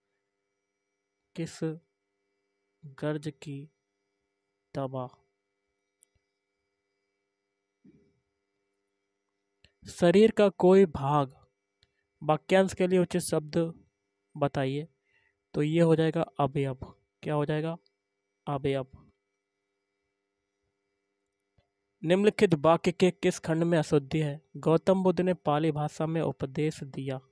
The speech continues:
तो देखिए यहाँ पर अशुद्धि हो जाएगी पाली। अगला है कर्ण खाने बीच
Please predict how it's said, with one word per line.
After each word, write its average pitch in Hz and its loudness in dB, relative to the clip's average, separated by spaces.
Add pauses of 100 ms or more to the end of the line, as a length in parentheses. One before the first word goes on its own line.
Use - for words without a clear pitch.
(1300)
तो 185 -4
देखिए 175 0
यहाँ 151 2
पर 175 2
अशुद्धि 147 0
हो 156 4
जाएगी 147 -4 (760)
पाली। 131 0 (4000)
अगला 165 2
है 165 -6 (1400)
कर्ण 196 4
खाने 165 0
बीच 151 -4